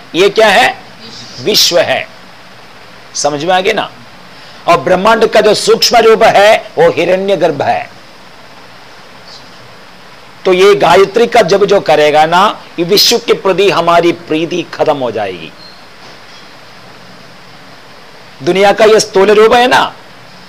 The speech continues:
अन्न, खान पान, स्वर्ग, स्त्री, मकान, आभूषण, स्थान, मान,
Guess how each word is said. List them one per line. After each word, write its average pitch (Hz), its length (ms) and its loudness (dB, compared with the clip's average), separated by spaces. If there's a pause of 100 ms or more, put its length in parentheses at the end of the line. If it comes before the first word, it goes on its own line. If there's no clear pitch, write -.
अन्न, 214 400 0 (400)
खान 196 220 0
पान, 226 340 2 (800)
स्वर्ग, 208 580 0 (440)
स्त्री, 220 520 -4 (1700)
मकान, 226 460 2 (240)
आभूषण, 202 520 2 (600)
स्थान, 214 420 2
मान, 190 440 0